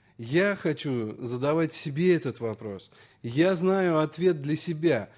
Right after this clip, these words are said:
потому что я вычеркиваю Бога из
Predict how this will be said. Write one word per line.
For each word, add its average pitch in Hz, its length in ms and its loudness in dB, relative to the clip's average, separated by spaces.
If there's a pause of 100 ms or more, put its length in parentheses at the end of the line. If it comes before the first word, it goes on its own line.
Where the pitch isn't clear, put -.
(180)
потому 165 380 2
что 165 200 0
я 196 500 2 (1080)
вычеркиваю 170 720 2
Бога 170 400 4
из 151 560 -4